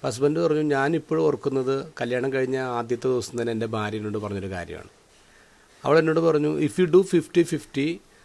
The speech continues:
നമുക്ക് അങ്ങേയറ്റം വരെ ജീവിക്കാൻ പറ്റും.' അപ്പം ഞാൻ പറഞ്ഞു, 'ഞാൻ റെഡിയാണ്.' അപ്പോൾ അവൾ ചോദിച്ചു, 'എന്താണെന്നറിയാമോ ഫിഫ്റ്റി ഫിഫ്റ്റി?' "ഇല്ല." അവൾ പറഞ്ഞു, "You will make money and I will spend it." ബൈബിൾ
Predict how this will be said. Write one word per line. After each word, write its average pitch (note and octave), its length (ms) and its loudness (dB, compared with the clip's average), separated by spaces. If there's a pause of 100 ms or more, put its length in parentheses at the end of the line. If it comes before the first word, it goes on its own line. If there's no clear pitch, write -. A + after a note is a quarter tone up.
(260)
നമുക്ക് C3+ 240 -2
അങ്ങേയറ്റം D3 500 2
വരെ C#3+ 140 6
ജീവിക്കാൻ A2 440 -2
പറ്റും.' - 260 -12 (320)
അപ്പം - 220 -12
ഞാൻ C3+ 220 -4
പറഞ്ഞു, D3+ 200 -6
'ഞാൻ D3+ 240 -2
റെഡിയാണ്.' C3 400 -2 (180)
അപ്പോൾ - 140 -10
അവൾ C3 100 0
ചോദിച്ചു, C#3+ 280 0
'എന്താണെന്നറിയാമോ C#3 680 -2
ഫിഫ്റ്റി G#2 300 -10
ഫിഫ്റ്റി?' - 420 -16 (1160)
"ഇല്ല." C3 260 -8 (840)
അവൾ D3+ 220 4
പറഞ്ഞു, D3+ 320 0 (300)
"You B2+ 100 -4
will E3+ 180 0
make D#3+ 240 0
money C3+ 380 0
and A#2 100 -4
I A2 120 -2
will A2 200 -4
spend D2+ 260 -10
it." - 220 -18 (2500)
ബൈബിൾ C#3+ 380 4